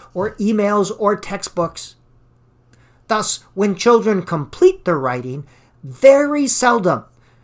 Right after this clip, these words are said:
should they be asked to go back and write a little more or to add more to it.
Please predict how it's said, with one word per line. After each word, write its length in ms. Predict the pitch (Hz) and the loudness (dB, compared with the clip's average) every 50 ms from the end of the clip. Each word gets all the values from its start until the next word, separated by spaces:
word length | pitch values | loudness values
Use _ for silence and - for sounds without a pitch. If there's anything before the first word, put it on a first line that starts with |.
| _ _ | _ _
should 360 | - - - 196 165 131 113 | -14 -8 -6 -6 -6 -4 -2
they 200 | - 220 262 285 | -2 0 0 0
be 180 | 254 269 220 185 | 0 0 2 2
asked 300 | 175 185 185 170 - - | 2 0 -2 -4 -6 -8
to 80 | 170 | -6
go 220 | 135 139 185 190 180 | -2 0 0 0 0
back 320 | 143 170 180 185 175 - | -2 -2 -4 -4 -6 -6
and 120 | 170 156 156 | -6 -4 -2
write 180 | 165 170 170 | -2 0 0
a 40 | 175 | 0
little 220 | 170 180 180 175 | 0 0 0 0
more 460 | 165 165 170 180 175 165 143 120 113 - - - _ - | 0 0 2 2 2 2 0 0 -4 -6 -14 -14 _ -6
or 100 | 170 160 | -4 -4
to 120 | - 233 | -2 -2
add 260 | 196 180 185 180 170 | 0 0 0 0 0
more 240 | 175 180 180 - 214 | 2 2 2 2 2
to 200 | - 208 208 190 | 2 4 4 4
it. 200 | 180 - - | 4 2 -2